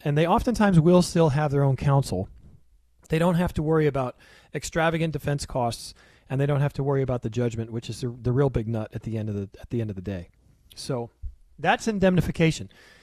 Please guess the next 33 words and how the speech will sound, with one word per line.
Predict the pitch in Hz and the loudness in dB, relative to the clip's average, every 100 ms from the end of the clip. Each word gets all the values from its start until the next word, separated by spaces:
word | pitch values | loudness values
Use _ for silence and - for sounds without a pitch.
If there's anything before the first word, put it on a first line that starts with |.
| _ | _
If | 147 143 | -4 4
you're | 170 277 | 4 6
gonna | 254 220 | 4 2
sign | - 196 | 4 2
a | 170 | 2
contract, | - 156 143 110 - | 2 0 0 -4 -2
and | 143 | 0
this | 175 | 0
is | 190 | 2
where | 165 165 | 4 4
it's | - | 4
important | 139 - 160 - 123 - - - _ - | 0 4 4 2 -10 -16 -20 -20 _ 2
for | 156 143 131 _ | 4 6 2 _
the | 147 143 | 4 6
little | 160 175 | 6 4
guy, | 135 104 90 - - - _ _ _ | 0 -10 -14 -20 -20 -20 _ _ _
you | 127 135 | -10 -6
know, | 120 | 0
you | 135 165 | 4 6
and | 147 | 6
me | 156 143 | 4 4
that | 120 | 4
are | 120 | 4
listening | 143 139 139 127 | 4 2 -2 0
to | 123 | 2
this | 120 | 2
show, | - 147 113 98 - - - - | 6 8 8 4 -4 -20 -18 0
if | 143 117 | 4 8
you're | 202 | 8
gonna | 254 214 | 8 4
sign | - 190 165 | 2 2 0
a | |
contract | - 160 165 - - - | 2 0 0 -2 -6 -8